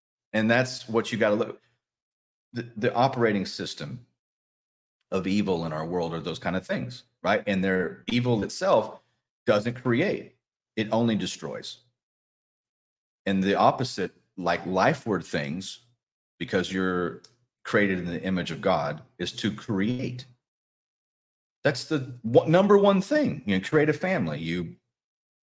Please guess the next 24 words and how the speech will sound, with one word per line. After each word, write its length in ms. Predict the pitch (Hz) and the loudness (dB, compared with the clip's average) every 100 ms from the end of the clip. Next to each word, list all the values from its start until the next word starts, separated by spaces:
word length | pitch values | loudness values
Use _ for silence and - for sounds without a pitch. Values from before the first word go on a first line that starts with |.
| - - | -20 -20
create 240 | - 127 117 | 2 4 6
a 60 | |
home, 280 | 113 160 123 | 6 4 4
you 100 | 90 | 2
create 240 | - 110 | 2 2
a 60 | 107 | 2
job 400 | 98 104 131 - | 4 6 6 4
for 60 | 87 | -4
yourself, 400 | 82 78 71 78 | -4 -4 -4 -2
or 60 | |
you 120 | 92 | -4
create 260 | 92 107 104 | 0 2 4
a 60 | 110 | 2
business, 520 | 101 123 117 82 85 | 2 0 0 -4 -4
or 80 | 85 | -2
you, 260 | 101 104 - _ _ _ _ | -2 -4 -12 _ _ _ _
whatever 500 | 143 - 165 180 165 | 6 8 4 6 6
it 80 | 139 | 6
is, 300 | 160 85 - | 4 2 2
you 120 | 123 | 2
find, 280 | 127 123 - _ - - | 4 0 -2 _ -10 -4
everybody's 460 | - 269 226 165 127 | -2 2 4 4 6
got 220 | 120 - | 4 4
something. 400 | - 156 123 | -2 -4 -4